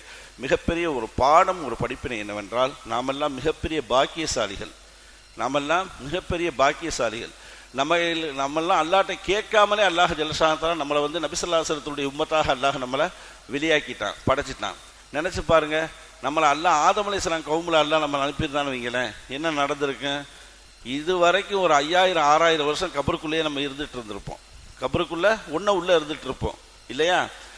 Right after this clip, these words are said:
அதே போன்று அதுக்கு பின்னாடி வரக்கூடிய நபிமார்களுடைய உம்மத்தாக நம்ம பிறந்திருந்தோம் அப்படின்னா, எவ்வளவு பெரிய இன்னல் துன்னல் இருக்க ஆளா இருப்போம். எந்த ஒரு சலுகையுமே கிடையாது. அவங்கெல்லாம் ஒரு வருஷம் செஞ்ச அமலை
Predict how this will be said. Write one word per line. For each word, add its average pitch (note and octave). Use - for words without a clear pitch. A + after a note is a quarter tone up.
அதே F3+
போன்று G3
அதுக்கு F3
பின்னாடி G#3
வரக்கூடிய F#3
நபிமார்களுடைய F3
உம்மத்தாக E3
நம்ம D#3
பிறந்திருந்தோம் D3
அப்படின்னா, A#2+
எவ்வளவு D#3+
பெரிய F3
இன்னல் E3+
துன்னல் D#3+
இருக்க C3
ஆளா C#3+
இருப்போம். A#2
எந்த E3+
ஒரு F3+
சலுகையுமே F3+
கிடையாது. B2+
அவங்கெல்லாம் E3
ஒரு D#3
வருஷம் F#3+
செஞ்ச D#3+
அமலை D3+